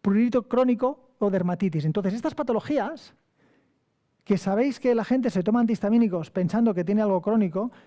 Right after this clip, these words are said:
está asociado a una alteración del sistema inmune y de los receptores de la histamina. Por lo tanto, pensad que cuando nosotros queremos blo-, buscar antagonistas del H uno, hay químicos que blo-, bloquean el H uno y sustancias naturales como el comino negro.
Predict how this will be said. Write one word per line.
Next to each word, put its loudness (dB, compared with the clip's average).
está -2
asociado -2
a 0
una 0
alteración -2
del 0
sistema -2
inmune 2
y 0
de 4
los 2
receptores -2
de 0
la -2
histamina. -2
Por -10
lo -4
tanto, -2
pensad 0
que -4
cuando 0
nosotros -4
queremos 2
blo-, 0
buscar -2
antagonistas 0
del -2
H -4
uno, 0
hay -4
químicos 0
que -2
blo-, 0
bloquean 0
el 0
H -4
uno 0
y 0
sustancias -2
naturales 0
como 0
el -4
comino 0
negro. -4